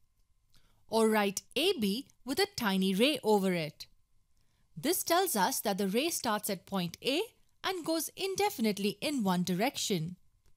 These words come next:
It's a bit ironical, but the point at which the ray begins is called the endpoint of the ray. Here,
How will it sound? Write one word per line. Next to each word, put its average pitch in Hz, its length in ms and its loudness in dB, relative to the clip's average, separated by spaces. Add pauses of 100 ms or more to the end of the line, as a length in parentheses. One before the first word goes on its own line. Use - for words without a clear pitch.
(680)
It's 427 160 -2
a 480 100 -2
bit 427 260 0
ironical, 190 760 0 (640)
but 196 180 0
the 196 80 -2
point 320 380 -2
at 220 180 -2
which 208 240 0
the 196 100 0
ray 196 180 0
begins 285 580 -2 (160)
is 403 160 -2
called 196 300 0
the 320 120 2 (140)
endpoint 226 500 2
of 190 160 -2
the 190 120 -2
ray. 165 320 -2 (760)
Here, 339 460 2